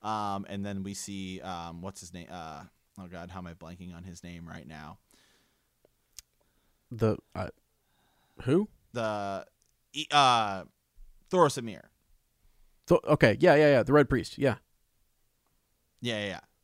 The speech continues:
Speaker 2: I don't
Speaker 1: So
Speaker 2: know, yeah.
Speaker 1: Yeah, yeah, yeah, yeah. So, okay, so that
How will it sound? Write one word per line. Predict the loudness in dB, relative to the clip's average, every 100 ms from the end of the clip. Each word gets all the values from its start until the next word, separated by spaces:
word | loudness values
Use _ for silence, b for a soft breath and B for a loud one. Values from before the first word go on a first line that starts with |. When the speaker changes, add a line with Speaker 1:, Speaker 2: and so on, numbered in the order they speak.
| _ 0
Speaker 2:
I | 4
don't | 6
Speaker 1:
So | 6
Speaker 2:
know, | 2 -4
yeah. | -4 -4 -4 _ _ _ _ _ _ _ _ _ _
Speaker 1:
Yeah, | 0 2
yeah, | 4
yeah, | 2 0
yeah. | -4 -10 0
So, | 6 6 6 2
okay, | -2 -4
so | -6 2
that | 4 4